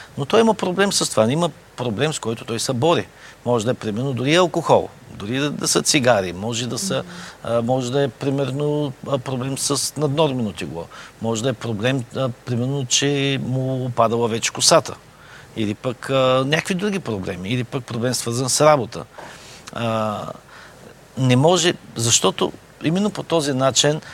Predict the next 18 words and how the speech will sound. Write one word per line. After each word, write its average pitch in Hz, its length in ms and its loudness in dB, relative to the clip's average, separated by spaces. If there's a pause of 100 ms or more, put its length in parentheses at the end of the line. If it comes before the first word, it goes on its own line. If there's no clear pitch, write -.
(140)
а, 117 340 6
бракът 131 680 2
разголва 135 760 2 (260)
всички - 400 -4
тези 117 260 -2
неща 113 260 -2
пред 110 180 -6
двама 90 280 -8
ви. - 100 -16 (460)
Вие 156 160 4
трябва 160 240 4
да 143 100 0
предпазвате 139 720 0
партньора 127 600 -4
си - 280 -2
и 101 120 0
партньорката 127 680 -4
си 135 240 0